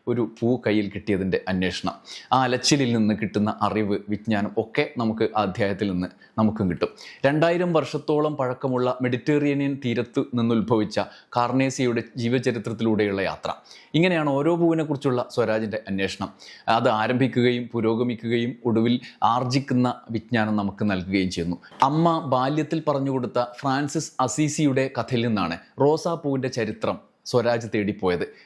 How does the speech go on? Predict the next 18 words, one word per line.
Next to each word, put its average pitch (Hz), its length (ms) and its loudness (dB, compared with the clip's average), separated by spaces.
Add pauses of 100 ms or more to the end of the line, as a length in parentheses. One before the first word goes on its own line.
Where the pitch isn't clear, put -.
(100)
ഹൈസ്കൂൾ 151 400 2
കാലത്ത് 151 300 0
ആരംഭിച്ച 127 340 -2 (100)
റോസാ 120 300 -2 (100)
ചെടികളെക്കുറിച്ചുള്ള 113 680 -2 (100)
ഒരു 113 140 2
അന്വേഷണം 101 440 -4 (340)
റോസാപ്പൂവിൻ്റെ 143 800 2
പേരിലുണ്ടായ 127 540 0 (120)
ലോകത്തിലെ 117 480 -4
പ്രശസ്തമായ 123 600 0 (340)
ഒരു 135 180 4
യുദ്ധത്തിലേക്ക് 123 680 0
വരെ 95 180 -2
എത്തി. - 160 -10 (420)
പൊതുവെ 175 360 4
സ്നേഹത്തിൻ്റെ 151 580 0
പ്രതീകമായി 135 560 0